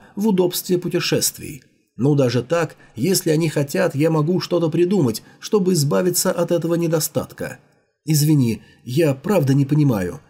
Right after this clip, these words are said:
Сдавшись, я решил просто спросить. Но подсказку дал мне не Шурин, а король. «Мин, всё дело в том, как ей пользоваться. Это может стать проблемой». «Как пользоваться?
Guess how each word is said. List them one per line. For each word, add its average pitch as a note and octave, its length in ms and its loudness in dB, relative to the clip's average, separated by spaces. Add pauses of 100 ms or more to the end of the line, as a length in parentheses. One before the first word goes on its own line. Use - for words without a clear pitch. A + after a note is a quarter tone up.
(160)
Сдавшись, F#3 680 -2
я F3+ 140 0
решил E3+ 380 0
просто D3 380 0
спросить. - 640 -2 (300)
Но F3+ 120 0
подсказку F3+ 680 -2
дал F3+ 300 4
мне F3+ 160 2
не F3+ 140 2
Шурин, D#3+ 480 2 (120)
а E3+ 120 -2
король. E3+ 460 0 (520)
«Мин, A2 400 2 (300)
всё F#3+ 240 0
дело F3 200 4
в D3+ 80 -6
том, F#3 300 0
как F#3 340 -2
ей E3+ 200 2
пользоваться. A2+ 800 -2 (220)
Это G3+ 340 0
может E3+ 280 2
стать C3+ 360 -2
проблемой». A2+ 680 0 (400)
«Как - 260 -8
пользоваться? G3 760 0